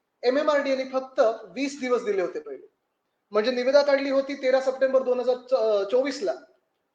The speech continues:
आणि शेवटची तारीख होती तीन ऑक्टोबर दोन हजार चोवीस. आणि तेव्हा पण मी हा प्रश्न विचारला होता की नक्की अशी काय घाई आहे निवडणुकीच्या आधीची की ह्या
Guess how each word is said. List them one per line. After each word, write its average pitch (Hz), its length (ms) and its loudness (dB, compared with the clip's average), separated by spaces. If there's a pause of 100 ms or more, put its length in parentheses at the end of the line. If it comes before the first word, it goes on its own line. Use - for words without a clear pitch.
आणि 240 180 0
शेवटची 285 460 -2 (160)
तारीख 269 240 2
होती 277 220 -4 (100)
तीन 311 160 -2
ऑक्टोबर 269 360 2
दोन 214 180 -2
हजार 233 160 -2
चोवीस. - 540 -8 (1040)
आणि 269 160 0
तेव्हा 302 220 2
पण 349 120 0
मी 349 120 0
हा 330 80 2
प्रश्न 302 260 -4
विचारला 233 340 -4
होता 190 180 -4
की 254 140 -8
नक्की 277 280 -4
अशी 285 200 -4
काय 311 360 0
घाई 285 280 2
आहे 185 280 2
निवडणुकीच्या 226 600 0
आधीची 190 400 -8 (1200)
की 311 80 -6
ह्या 294 360 2